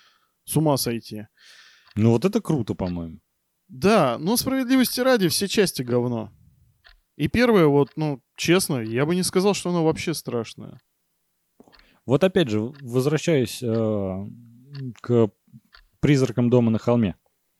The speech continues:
Speaker 2: У меня вот тоже, знаешь, было вот это саспенс, все нагоняют, там какой-то пиздец произошел. Потом, знаешь, вот я решил посмотреть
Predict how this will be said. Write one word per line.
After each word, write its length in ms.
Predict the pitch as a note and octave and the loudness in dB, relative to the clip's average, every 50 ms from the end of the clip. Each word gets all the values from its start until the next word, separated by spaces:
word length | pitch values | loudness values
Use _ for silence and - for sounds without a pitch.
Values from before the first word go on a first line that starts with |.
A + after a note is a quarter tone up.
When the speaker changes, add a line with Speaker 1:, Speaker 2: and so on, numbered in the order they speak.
| _ _ _ - - _ _ _ _ _ _ _ - | _ _ _ -20 -20 _ _ _ _ _ _ _ 2
Speaker 2:
У 40 | G#2+ | 4
меня 160 | B2 D3+ F#3 | 6 8 8
вот 120 | F#3 D#3 | 6 6
тоже, 220 | - F3 D#3 A#2 G#2+ | 6 4 4 4 2
знаешь, 280 | G2 A2+ C3+ B2+ F#2 | 0 0 0 0 0
было 200 | G2 A2 A#2+ A2 | 0 0 0 0
вот 160 | G#2 G#2 G2+ - | 0 0 -2 -2
это 140 | G#2+ G2+ F#2+ | -4 -4 -6
саспенс, 520 | - - C#3 C3+ A#2 - - A2+ G#2+ - | -4 -2 -2 -2 -2 -2 -4 -4 -4 -4
все 160 | - - A2 | -4 -4 -2
нагоняют, 600 | G#2+ G#2+ G#2 G2+ A2+ A#2 B2 C#3+ D3 B2 G#2+ G2+ - | -2 0 0 0 0 2 2 2 2 0 0 -2 -2
там 140 | - G2+ F#2+ | -4 -4 -6
какой-то 320 | - A2 A2 A2+ G2 G#2 | -6 -6 -8 -8 -8 -8
пиздец 560 | - - C#3 B2+ A2+ A2+ B2 D#3 D#3+ C3+ - | -6 -4 -2 -2 -2 0 2 2 2 2 0
произошел. 600 | - A#2 A2+ A2 G#2+ A2+ G#2+ - - A2+ G2 - _ _ _ _ _ - - _ - | -2 -4 -2 0 0 0 -2 0 -2 -2 -2 -2 _ _ _ _ _ -20 -20 _ -16
Потом, 200 | - - - G3 | -2 0 2 2
знаешь, 340 | C3 G#2 F3+ A#3 C4 - - | 2 2 2 2 2 0 -2
вот 480 | C3 B2+ C3+ A#2+ B2 C3+ A#2+ - - - _ _ _ _ _ _ _ _ _ _ _ _ _ _ _ _ _ _ - - _ _ - | -2 -2 0 2 4 2 2 0 -4 -20 _ _ _ _ _ _ _ _ _ _ _ _ _ _ _ _ _ _ -20 -20 _ _ 0
я 120 | C#3+ B2+ D3+ | 4 6 6
решил 280 | D#3+ D3+ - G3 F3 | 6 4 2 -2 -2
посмотреть 500 | D3 C3+ - - C#3+ C3 - D3+ G3+ A3 | 0 0 2 2 2 2 4 2 2 0